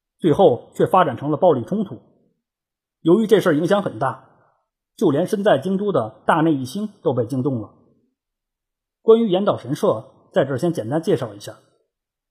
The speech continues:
这个岩岛神社的历史非常悠久，据说呀，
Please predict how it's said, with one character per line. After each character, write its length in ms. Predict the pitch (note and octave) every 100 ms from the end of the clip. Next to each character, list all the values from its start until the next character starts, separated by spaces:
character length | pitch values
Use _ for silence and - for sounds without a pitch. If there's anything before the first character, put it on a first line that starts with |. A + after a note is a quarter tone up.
| _ _ _
这 140 | - A#3
个 100 | C#3+
岩 160 | C3+
岛 140 | G3 B2
神 160 | C3+
社 120 | E3 E3+
的 120 | C3+
历 100 | F3
史 340 | - A2+ - -
非 100 | A#3
常 200 | A#2+ A#2+
悠 120 | A#2+
久， 140 | A2+ - _ _ _ _ _ _ _ _
据 140 | G#3 E3
说 180 | G3+
呀， 160 | F3 -